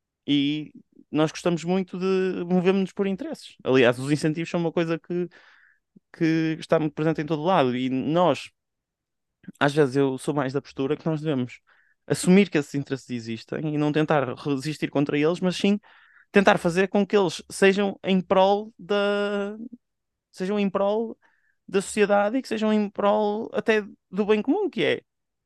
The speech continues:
eh, é preci-, eh, ne-, ne-, eh, em va-, em vários casos, não quero estar aqui a falar, eu, eu tenho muito medo, confesso, de falar deste caso do data center e da mina de Boticas, exatamente porque isto ainda está tudo e todos os dias sai uma notícia nova, portanto não quero assumir nada.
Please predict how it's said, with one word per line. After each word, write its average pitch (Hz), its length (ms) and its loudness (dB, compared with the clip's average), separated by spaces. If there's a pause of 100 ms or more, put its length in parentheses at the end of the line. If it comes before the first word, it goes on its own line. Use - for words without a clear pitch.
(260)
eh, 139 360 0
é 151 80 2
preci-, - 280 -10
eh, 131 360 -2
ne-, 151 220 0
ne-, 156 120 0
eh, 104 260 -8 (840)
em 143 100 2
va-, 147 180 2
em 139 80 4
vários 139 240 2
casos, 113 280 0
não 117 120 -4
quero 123 120 -4
estar 120 120 -2
aqui 120 140 -8
a 123 40 -8
falar, 127 300 0
eu, 110 200 -4
eu 123 140 -2
tenho 151 160 -2
muito 143 240 0
medo, 139 580 -2
confesso, 131 300 -4
de - 60 -20
falar 123 180 4
deste 120 200 -2
caso 123 180 0
do 123 60 -6
data 127 240 0
center 123 360 -4
e 113 80 -6
da 110 200 -2
mina 117 320 0
de 107 60 -12
Boticas, 120 560 -6 (380)
exatamente 135 320 4
porque - 140 -14
isto - 120 -4
ainda 131 120 4
está 117 160 0
tudo 131 240 0
e 113 40 -4
todos 113 200 -2
os 113 60 -12
dias 117 160 0
sai 131 100 0
uma 120 100 2
notícia 117 320 -2
nova, 113 240 0
portanto 104 320 -8
não 104 640 -4
quero 110 160 0
assumir 113 240 0
nada. 104 300 -2